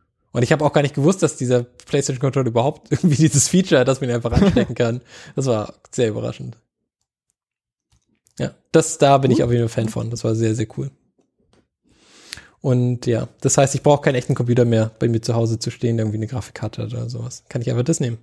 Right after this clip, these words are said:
Speaker 1: Und das geht natürlich
Speaker 2: Aber
Speaker 1: auch
Speaker 2: ey
Speaker 1: auf, ähm,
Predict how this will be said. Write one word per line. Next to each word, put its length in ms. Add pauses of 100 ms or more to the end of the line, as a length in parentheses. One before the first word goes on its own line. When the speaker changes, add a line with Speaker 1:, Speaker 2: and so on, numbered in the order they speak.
(680)
Speaker 1:
Und 80
das 120
geht 120
natürlich 340
Speaker 2:
Aber 160
Speaker 1:
auch 40
Speaker 2:
ey 120
Speaker 1:
auf, 360 (220)
ähm, 720